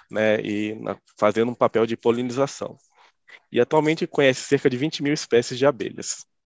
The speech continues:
É, nos últimos dez anos, né, houve um aumento muito grande da quantidade de notificações de acidentes por abelhas, é, no sistema de informação de agravos notificação.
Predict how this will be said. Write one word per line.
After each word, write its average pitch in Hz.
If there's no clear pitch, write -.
É, 113
nos 123
últimos 151
dez 123
anos, 120
né, 113
houve 117
um 123
aumento 120
muito 131
grande 123
da 117
quantidade 117
de 123
notificações 113
de 110
acidentes 107
por 110
abelhas, 104
é, 101
no 104
sistema 107
de 104
informação 104
de 104
agravos 98
notificação. 107